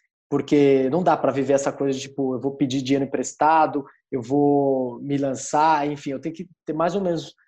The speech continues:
noção de quanto que eu tô gastando primeiro e também com uma vista de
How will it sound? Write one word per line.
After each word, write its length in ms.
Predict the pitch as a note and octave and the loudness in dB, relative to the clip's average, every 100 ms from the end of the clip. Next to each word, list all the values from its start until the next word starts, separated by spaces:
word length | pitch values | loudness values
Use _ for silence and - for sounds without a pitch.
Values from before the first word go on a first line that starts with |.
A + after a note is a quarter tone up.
| _ | _
noção 380 | D3 D3+ D3+ G3 | -2 -2 0 0
de 80 | F#3+ | 0
quanto 260 | D#3+ D#3+ | -4 -4
que 60 | - | -4
eu 60 | C#3+ | -4
tô 120 | C#3+ | -2
gastando 680 | B2+ B2 - C3+ C#3 E3 F#3+ | -4 -8 -8 -6 -4 -6 -4
primeiro 640 | C3+ B2 A#2 C3 F#3 D4 - _ _ _ - | -2 -2 -2 0 0 -4 -12 _ _ _ 0
e 100 | B3+ | 4
também 420 | C4 A#3+ E3+ G3+ | 4 4 4 4
com 120 | A3 | 2
uma 120 | B3 | 0
vista 300 | F3 E3 - | 2 -2 -2
de 340 | G3 G#3+ - | -4 -4 -8